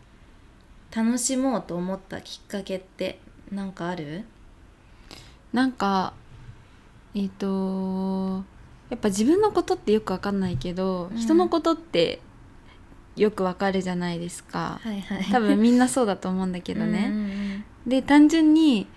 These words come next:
Speaker 2: この人この服着てた方が絶対い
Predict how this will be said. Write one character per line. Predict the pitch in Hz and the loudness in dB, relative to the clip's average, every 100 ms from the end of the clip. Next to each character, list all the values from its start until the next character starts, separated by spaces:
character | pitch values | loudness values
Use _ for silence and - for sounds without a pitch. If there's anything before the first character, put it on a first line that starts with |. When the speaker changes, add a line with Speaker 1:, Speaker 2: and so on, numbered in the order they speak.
| - | -10
Speaker 2:
こ | - | 2
の | 277 | 4
人 | - 233 | 4 0
こ | 226 | 2
の | 226 285 | 2 2
服 | - 415 | 2 -2
着 | 427 | 0
て | - | 0
た | 220 | 0
方 | 202 196 | 0 -2
が | 180 | -4
絶 | 185 180 - | -6 -8 -2
対 | 277 285 | 0 2
い | 269 | -2